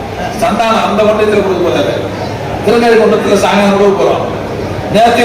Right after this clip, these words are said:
முந்தானத்தில் எங்க ஏரியாவில் கொடுத்தாச்சு. ஆக இந்த கழக தோழர்களை மகிழ்ச்சி கொள்ள தக்க அளவில் இந்த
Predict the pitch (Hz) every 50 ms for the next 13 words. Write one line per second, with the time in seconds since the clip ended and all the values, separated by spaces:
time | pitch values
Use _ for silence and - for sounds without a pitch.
0 | 226 226 220 220 208 214 208 208 214 214 214 202 196 202 202 202 208 208 202 202
1 | 202 196 190 - - - - - - - - - - - - - - - - -
2 | - - - - - - - - - - - - - - - - - - - -
3 | - - 214 220 214 214 208 202 202 196 185 - - - - - - - - -
4 | - - - - - - - - - - - - - - - - - - - -
5 | - - - - - - 226 240 254 254 254 254 262 240 233 226 226 220 220 208
6 | 202 202 196 180 190 214 220 226 226 226 208 202 190 190 190 196 202 196 190 190
7 | 190 190 190 190 190 185 - - - 156 165 160 170 160 175 180 170 170 165 165
8 | 175 175 170 156 147 - - - - - - - - - - - - - - -
9 | - - - - - - - - 165 165 165 165